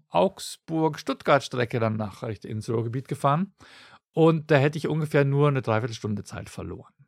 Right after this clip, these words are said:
Dachte ich mir, okay, nimmst halt den. Nimmst halt den, weil ansonsten wird's wieder eng mit den Anschlüssen.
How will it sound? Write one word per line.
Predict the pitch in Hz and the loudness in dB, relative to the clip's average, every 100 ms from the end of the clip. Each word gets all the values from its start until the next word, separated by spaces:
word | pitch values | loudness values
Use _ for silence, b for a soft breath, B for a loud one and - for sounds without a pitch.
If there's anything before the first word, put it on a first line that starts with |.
| _ | _
Dachte | - - | -20 -20
ich | - | -12
mir, | 113 | -12
okay, | 98 - 92 | -10 -12 -4
nimmst | 113 151 - | -2 -2 -6
halt | 92 78 | -12 -12
den. | 80 76 76 B B B - | -16 -16 -20 B B B -2
Nimmst | 120 175 - 135 | 2 2 0 -2
halt | 113 104 | -2 0
den, | 113 104 139 196 | 0 0 0 -2
weil | 104 104 | 0 0
ansonsten | 110 107 110 - | 0 -4 -8 -6
wird's | 135 151 | -6 -4
wieder | 139 127 | -2 -2
eng | 120 | 0
mit | 143 | -2
den | 123 | -2
Anschlüssen. | 110 143 - 117 - 180 | -4 -8 -10 -12 -10 -10